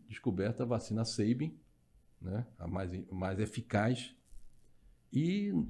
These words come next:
tinha nos Estados Unidos. Meu avô foi aos Estados Unidos e comprou, na época comprar, comprou a vacina e trouxe pro Brasil. E eu fui vacinado.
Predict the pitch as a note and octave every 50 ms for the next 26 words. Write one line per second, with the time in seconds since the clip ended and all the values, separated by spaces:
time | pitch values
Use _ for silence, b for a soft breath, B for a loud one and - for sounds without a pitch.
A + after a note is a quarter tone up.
0 | - - - - G#3 A3+ A#3+ A3 - - - G#3+ A3+ G#3 G#3 F#3+ D3 D3+ D#3 D#3
1 | - - - - - - - - _ _ - B2+ D3 F3+ F3 C3+ G#2+ A2+ A2 A2
2 | - A2+ A2+ A2+ A2+ - B2+ C3 C3 C#3+ C#3 C#3 D#3 F3 - - - - - -
3 | _ _ _ _ _ _ - _ _ _ _ _ _ - E3 E3 - - A3 B3+
4 | A#3 - - C3 B2+ B2 A2 A2 A2 A#2+ - - - - - B3 - - G2+ E2+
5 | - - C#3 E3 E3 - - B2 A2 G#2+ G#2+ G#2+ C3 C#3 C#3 - - D#3 D#3 D#3+
6 | F#3 F#3 F3+ - - - _ _ _ _ - F#3 F3+ F#3 - - C#3+ D3+ D#3+ D#3+
7 | D#3 - - - F3+ F3 - - F#3 E3 C3 C3 C3 C#3+ - - - - - -
8 | - - - - - - - - _ _ _ _ _ - - _ - - - -
9 | - - - - - - - C3 C3 C#3 D3+ F3+ - - - - - - - A2+
10 | A#2 C3 B2+ - - C#3+ C3+ C3 D3+ D#3+ D#3+ - D#3+ A#2+ G2+ G#2 A2 A2+ - -